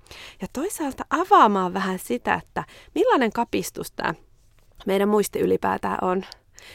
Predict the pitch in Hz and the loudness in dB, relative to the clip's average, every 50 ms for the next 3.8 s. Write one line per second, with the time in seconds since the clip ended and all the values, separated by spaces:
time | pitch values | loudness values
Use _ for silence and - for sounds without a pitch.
0 | - - - 240 269 285 220 190 - - 180 190 233 262 262 247 - - - 254 | -12 -4 0 0 2 2 0 -2 -2 0 2 2 2 2 0 -2 -2 -4 -2 -2
1 | 254 254 247 - 247 247 247 240 226 220 214 202 - - - - - - - - | 0 -2 -2 -2 -4 -4 -2 -2 -2 -2 -4 -4 -6 -12 -20 -20 -20 -20 -20 -20
2 | - - - 185 190 196 190 - 196 185 180 180 180 180 170 214 208 247 240 254 | -20 -10 -2 0 0 0 0 -2 -2 -2 -2 -2 -2 -2 -4 -4 -2 -2 -2 -2
3 | 269 247 - - 370 403 415 370 294 220 - - - - - | -4 -4 -2 -2 -2 0 0 -2 -4 -6 -8 -8 -10 -10 -10